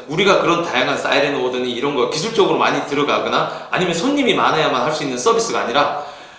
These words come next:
작은 손님에게 잘할 수 있는 서비스, 그런 것들을 많이 활용해야 되는 거죠. 결국 고객 디비를 얻는 것들도 중요하고요. 그리고 또 중요한 게 저는 인적인 관계.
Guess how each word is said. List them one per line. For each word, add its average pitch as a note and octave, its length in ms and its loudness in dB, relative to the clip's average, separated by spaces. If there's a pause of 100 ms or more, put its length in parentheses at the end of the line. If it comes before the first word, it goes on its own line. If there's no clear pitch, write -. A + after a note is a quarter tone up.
(120)
작은 B3 340 2
손님에게 D3 600 0
잘할 C#3 240 -2
수 C#3 100 -6
있는 A2 140 -8
서비스, - 520 -8 (300)
그런 G3+ 220 2
것들을 D#3 240 0
많이 G#2 240 -4
활용해야 C#3 520 -6
되는 F#2+ 240 -8
거죠. - 380 -14
결국 D3 260 -2
고객 E3 400 2
디비를 C3+ 300 -2
얻는 A#2 640 -2
것들도 A#2 880 0
중요하고요. A2+ 960 -4
그리고 - 220 0
또 D3 120 -4
중요한 B2+ 340 -4
게 C3+ 360 -4 (160)
저는 C#3 280 -8
인적인 G#3 460 -4
관계. - 240 -14